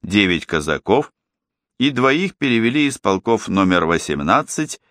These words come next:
и номер тридцать. Стремясь удержать мичикские аулы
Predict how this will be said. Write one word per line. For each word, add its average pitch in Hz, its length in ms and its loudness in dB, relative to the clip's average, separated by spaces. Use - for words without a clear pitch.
и 147 160 0
номер 104 420 2
тридцать. - 680 -8
Стремясь 95 560 0
удержать 87 680 0
мичикские 85 760 -2
аулы 85 440 0